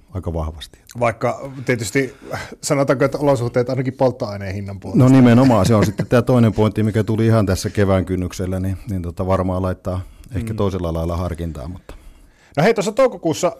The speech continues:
Speaker 2: toukokuun lopussa, ei itse asiassa pitkäkään aika sitten, <laughs> sitten
Speaker 1: Kyllä.
Speaker 2: kun alkaa oikein miettiä, tuntuu pitkä,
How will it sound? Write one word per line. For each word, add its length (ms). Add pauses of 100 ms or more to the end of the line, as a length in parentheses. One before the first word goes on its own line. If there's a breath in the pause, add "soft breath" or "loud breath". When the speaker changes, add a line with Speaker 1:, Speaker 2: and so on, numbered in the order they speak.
Speaker 2:
toukokuun 380
lopussa, 420
ei 100
itse 120
asiassa 140
pitkäkään 420
aika 200
sitten, 300 (120)
<laughs> 100
sitten 200
Speaker 1:
Kyllä. 140
Speaker 2:
kun 100
alkaa 260
oikein 300
miettiä, 360
tuntuu 340
pitkä, 300